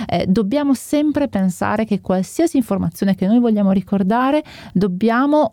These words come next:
organizzarla e gestirla e codificarla volontariamente.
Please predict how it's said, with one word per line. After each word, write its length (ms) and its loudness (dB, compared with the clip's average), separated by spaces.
organizzarla 1000 0
e 160 0
gestirla 640 -2
e 280 -2
codificarla 1120 0
volontariamente. 1120 2